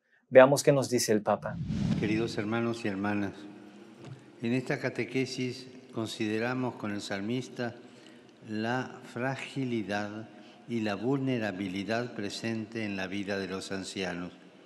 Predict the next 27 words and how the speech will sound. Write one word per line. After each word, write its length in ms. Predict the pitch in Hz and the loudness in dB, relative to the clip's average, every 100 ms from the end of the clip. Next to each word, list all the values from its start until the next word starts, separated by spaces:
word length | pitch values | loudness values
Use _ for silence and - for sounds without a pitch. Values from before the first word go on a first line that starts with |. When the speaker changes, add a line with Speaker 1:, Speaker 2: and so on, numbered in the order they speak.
| - - - - - - - | -20 -20 -20 -20 -20 -20 -20
Speaker 2:
Esta 200 | - 110 | -4 -2
realidad, 680 | 92 101 101 95 107 120 113 - - - - - - - - | 0 -2 -2 0 0 -2 -4 -12 -18 -20 -20 -20 -20 -20 -14
que 80 | 92 | -8
ya 160 | - 104 | -2 -2
es 140 | 87 | 0
dura 280 | 113 110 98 | 0 0 -2
en 100 | 87 | -4
sí 140 | 104 | -6
misma, 460 | 101 123 120 117 104 - - - - - - | -2 -2 -2 -4 -6 -12 -20 -20 -20 -20 -10
da 220 | 107 127 | -4 0
origen 680 | 131 123 110 101 95 87 67 | 0 0 -2 -4 -6 -6 -8
en 140 | 107 | -4
nuestra 320 | 104 104 - 98 | -4 -4 -6 -8
civilización 1000 | - 98 95 95 98 92 113 117 120 - - - - - | -6 -6 -6 -6 -8 -8 -6 -4 -6 -10 -18 -20 -20 -10
a 100 | 101 | -8
situaciones 720 | - 110 107 - 123 127 113 | -6 -4 -4 -4 -4 -4 -4
de 80 | 104 | -4
abandono, 760 | 92 92 92 110 107 95 80 - - - - - | -2 -4 -2 0 0 -4 -8 -14 -20 -20 -20 -12
de 140 | 95 101 | -6 -4
engaños 640 | 90 107 117 113 117 113 117 - - - - - - | -2 -2 -2 -2 -2 -4 -8 -18 -20 -20 -20 -16 -8
y 80 | 110 | -2
de 100 | 110 | -2
abusos 540 | 104 135 143 - 120 | 0 -2 -2 -4 -6
contra 320 | - 104 98 | -4 -4 -2
las 100 | 98 | -2
personas 500 | 101 101 - 110 104 | -4 -6 -4 -2 -2
mayores. 560 | 92 92 87 90 87 82 | -4 -6 -4 -4 -6 -8